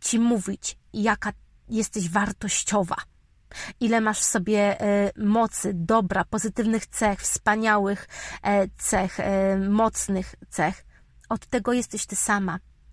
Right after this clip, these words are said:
Musisz sama usiąść i ze sobą porozmawiać, przerobić i nauczyć się kochać siebie. Zacząć kochać siebie tak mocno, żeby być w stanie powiedzieć, że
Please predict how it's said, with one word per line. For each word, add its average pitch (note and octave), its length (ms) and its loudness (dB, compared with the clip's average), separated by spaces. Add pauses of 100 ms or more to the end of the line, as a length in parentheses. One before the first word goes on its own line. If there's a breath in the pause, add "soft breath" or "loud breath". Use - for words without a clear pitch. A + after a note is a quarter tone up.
(440 loud breath)
Musisz G#3+ 300 -2
sama G#3 760 0
usiąść G#3+ 600 -4
i A3 100 -6
ze G3+ 120 -4
sobą G3+ 580 2
porozmawiać, G3 800 -2
przerobić G3+ 720 -2
i A#3 60 -2
nauczyć G#3+ 800 0
się G3+ 340 0 (420 loud breath)
kochać A#3+ 480 2
siebie. F3+ 640 0 (380)
Zacząć A3+ 480 2
kochać F#3 360 -4
siebie G3 580 0
tak - 240 4
mocno, A#3 520 0 (400 loud breath)
żeby C#4 380 2
być B4+ 200 2
w - 100 -6
stanie C#4+ 440 2
powiedzieć, B3+ 560 0
że G#3+ 420 2